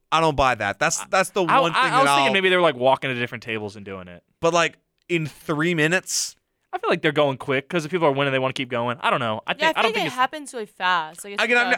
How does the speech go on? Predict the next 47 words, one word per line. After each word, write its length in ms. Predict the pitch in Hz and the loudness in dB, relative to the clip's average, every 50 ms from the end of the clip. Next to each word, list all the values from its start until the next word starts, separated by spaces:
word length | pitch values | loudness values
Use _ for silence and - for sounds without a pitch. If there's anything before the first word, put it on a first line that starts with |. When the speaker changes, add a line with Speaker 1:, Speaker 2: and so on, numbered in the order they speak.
| - - | -2 -2
Speaker 3:
a 20 | 180 | -2
Speaker 1:
n-, 120 | 196 190 - | -2 -2 -2
I, 60 | 190 | -4
I've 60 | 202 | -2
never 160 | 202 247 277 - | 0 0 2 2
Speaker 2:
I, 120 | 139 131 | 2 0
Speaker 1:
been 100 | 196 202 | 0 0
to 80 | 214 196 | 0 -2
a 60 | 170 | -2
casino, 380 | - 151 - - 214 196 139 196 | -2 -4 -4 -2 -2 -2 0 0
Speaker 2:
it 140 | 196 175 131 | 0 2 2
does, 160 | 185 208 220 | 2 2 2
the, 360 | 131 123 120 117 117 113 - | 2 2 2 2 2 2 2
Speaker 1:
so 100 | 170 156 | 2 2
Speaker 2:
the, 60 | 147 | 2
especially 360 | 156 - - 214 - - 190 156 | 0 0 0 0 2 2 0 2
Speaker 1:
Maddie's 300 | 156 208 269 302 147 139 | 2 2 2 2 2 0
been 60 | 123 | 0
Speaker 2:
dice. 80 | 175 160 | -2 -2
Speaker 1:
to 60 | 143 127 | -2 -4
a 40 | |
casino. 400 | - - - - 120 104 95 92 - | -6 -8 -8 -10 -10 -10 -12 -10 -6
Speaker 3:
Once. 500 | 214 202 190 170 175 - - - - - _ _ _ - | -4 -4 -4 -4 -6 -10 -12 -12 -12 -16 _ _ _ -12
Speaker 1:
Once. 140 | 123 131 - | -8 -6 -4
Speaker 3:
Twenty 160 | 220 214 240 | 0 0 0
Speaker 2:
Especially 200 | 240 - 247 202 | 0 2 2 0
Speaker 3:
minutes. 120 | 156 123 | 0 0
Speaker 2:
die, 360 | 143 139 135 131 131 127 120 120 | 0 0 2 2 2 2 2 2
they 100 | 120 120 | 0 -2
do 160 | 113 120 123 | -2 -4 -6
go 180 | 113 123 107 101 | -4 -4 -4 -4
quick. 400 | - - - 107 95 87 - - | -6 -8 -8 -8 -8 -8 -10 -16
'Cause 60 | - _ | -20 _
Speaker 1:
Yeah. 260 | - 123 120 117 110 | -4 -2 0 2 2
Speaker 2:
you're 100 | 165 160 | 2 2
rolling 320 | 143 156 156 156 156 151 143 | 4 4 4 6 6 4 2
and 80 | 139 139 | 2 0
then 100 | 135 123 | -2 -2
someone 200 | - 143 127 123 | -2 0 2 2
else 80 | 123 104 | 2 0
Speaker 1:
Yeah. 40 | 104 | -2
Speaker 2:
is 40 | 120 | -4
rolling. 400 | 113 117 110 110 107 107 104 104 | -2 -2 -2 -2 -2 -2 -2 -2
Speaker 1:
I, 60 | - | 0
Speaker 3:
It 80 | - 123 | 0 2
Speaker 1:
I 120 | 175 180 | 0 2
Speaker 3:
do-, 40 | 180 | 2